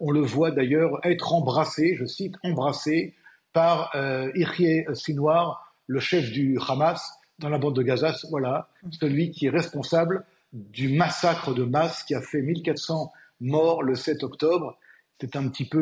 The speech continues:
Speaker 1: euh, je dirais, euh, un, plus que grave, mais je veux pas, euh, aller dans trop de, de mots par rapport à cela. La,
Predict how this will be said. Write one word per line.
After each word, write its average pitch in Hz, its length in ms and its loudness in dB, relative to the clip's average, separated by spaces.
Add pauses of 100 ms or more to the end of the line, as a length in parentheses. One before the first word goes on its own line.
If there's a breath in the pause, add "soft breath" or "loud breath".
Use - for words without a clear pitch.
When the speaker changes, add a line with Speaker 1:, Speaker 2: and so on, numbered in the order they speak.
(200)
Speaker 1:
euh, 120 260 -2
je - 140 -8
dirais, 123 360 -2
euh, 113 240 -2 (1040 soft breath)
un, 113 180 -10 (600 soft breath)
plus 165 160 -2
que 151 100 0
grave, 120 500 0
mais 123 120 -4
je 101 100 -8
veux 131 100 0
pas, 147 300 2
euh, 120 200 -2 (240)
aller 131 680 0
dans 117 140 -8
trop 139 260 -4
de, 117 160 -6
de 113 100 -6
mots 131 200 -2
par 117 140 -8
rapport 113 280 -8
à - 20 -6
cela. - 220 -12
La, 123 100 -4